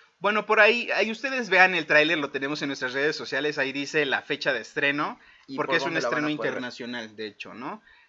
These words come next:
Speaker 1: Eh,
Speaker 2: Ujú.
Speaker 1: recuerden que algunos cines sí están abiertos, por lo que es probable que puedan encontrarla en cines, ¿no?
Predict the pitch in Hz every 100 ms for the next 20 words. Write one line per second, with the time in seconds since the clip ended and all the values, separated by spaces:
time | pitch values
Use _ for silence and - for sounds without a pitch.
0 | - 123 127 143 175 196 190 151 165 175
1 | 170 170 165 - - 156 175 - 156 151
2 | 131 123 - 160 - 120 123 143 156 220
3 | 196 156 160 160 - 135 135 139 - 104
4 | 123 120 110 - 92 - - 117 139 226